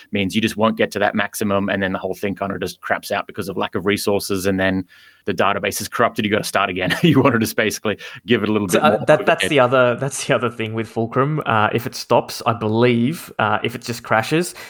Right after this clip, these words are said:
Speaker 2: you start from scratch, dude. That's, that's it. It's ga-, it's game over. You
Speaker 1: Exactly.
Speaker 2: del-, you delete the folder and you start again. <laughs> Um, and that's, that's the soul crushing thing, especially if you're, like, you know, ten hours into it and it just blows up. That would be the worst. <laughs>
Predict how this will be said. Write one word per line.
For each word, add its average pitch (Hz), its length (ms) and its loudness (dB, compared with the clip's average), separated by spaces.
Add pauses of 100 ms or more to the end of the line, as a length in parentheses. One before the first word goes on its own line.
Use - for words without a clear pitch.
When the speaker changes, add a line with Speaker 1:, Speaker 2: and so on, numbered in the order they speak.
Speaker 2:
you 120 80 2
start 107 240 0
from 104 140 -10
scratch, - 340 -4
dude. 104 260 -4
That's, - 280 -2
that's - 260 -4
it. 104 220 -2
It's - 200 -10
ga-, 110 220 2
it's 120 160 -2
game 101 220 0
over. 104 160 2
You 104 100 -4
Speaker 1:
Exactly. 120 280 0
Speaker 2:
del-, 120 80 -6
you 120 100 4
delete 120 300 4
the 123 80 2
folder 120 440 4
and 110 140 -4
you 110 80 -6
start 104 240 -2
again. - 380 -6
<laughs> - 40 -20 (300)
Um, 117 400 2
and 120 120 0
that's, 117 300 -2
that's - 240 -4
the - 100 -14
soul 110 240 -2
crushing 110 500 -4
thing, 107 380 -8
especially 117 440 -2
if 113 120 -6
you're, 110 100 -2
like, 107 200 -2
you 117 80 -4
know, 110 220 -2 (320)
ten 107 160 2
hours 104 260 0
into 110 300 0
it 101 160 0
and 104 120 -2
it 107 140 -6
just - 240 -6
blows 87 240 0
up. - 280 0
That - 200 0
would - 140 -12
be - 100 -6
the - 80 -4
worst. - 400 -8 (380)
<laughs> - 180 -6